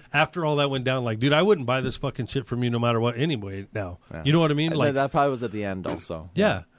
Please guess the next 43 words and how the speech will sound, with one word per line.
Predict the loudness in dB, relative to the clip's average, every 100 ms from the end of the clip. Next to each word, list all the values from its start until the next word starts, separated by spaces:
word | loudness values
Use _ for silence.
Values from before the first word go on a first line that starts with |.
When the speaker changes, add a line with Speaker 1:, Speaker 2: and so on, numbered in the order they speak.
| -2
Speaker 1:
because, | 0 4 2 0 -4
Speaker 2:
Yeah. |
Speaker 1:
be-, | -4 0
and | -2 -2
I |
was | -2
like, | -4 -6 _ _ -4
"Dude, | 0 2
I'm | 2
not, | 2
I, | 2 0 0
I |
came | -2 0
up | -2 -2
here | 0
asking | 0 -2 -4
some | -6 -6
questions. | -4 -4 -4 -8 -4
What | -4
the | -4
hell | -4 -2
are | -2
you | -2
doing? | -2 -2 -2
I | -2
could | -2 -2
easily | -2 -2 -2 -2
look | 0 0 0 -6 -20 -18 -10
and | -6
see | -2
what | 0 0
the | 2
Speaker 2:
I'm |
gonna |
Speaker 1:
hell | 2
Speaker 2:
go | 2
Speaker 1:
the |
Speaker 2:
back, | 2 2
Speaker 1:
parts | 2 -2 -12 -8
Speaker 2:
I'm | -2
gonna | 0
Speaker 1:
you |
Speaker 2:
go | 2